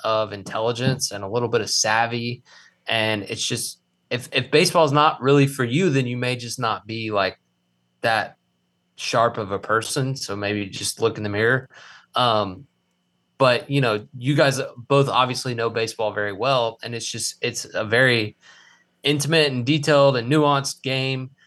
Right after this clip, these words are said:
And so it's just, it's kinda cool that Knoxville is becoming a, a baseball town very quickly, 'cause there's a lot of people here that really know the game. And you can feel that when you're in the Hornets' nest, when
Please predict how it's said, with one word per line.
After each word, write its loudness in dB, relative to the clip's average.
And -8
so 2
it's -8
just, -4
it's -6
kinda 0
cool 6
that 4
Knoxville -2
is -6
becoming -4
a, -2
a -2
baseball -2
town 0
very 0
quickly, -2
'cause -8
there's -10
a -8
lot 4
of 0
people -2
here 2
that -4
really 0
know 2
the -4
game. -2
And -4
you 2
can -6
feel 0
that 2
when -6
you're -4
in -4
the -8
Hornets' 0
nest, -4
when -6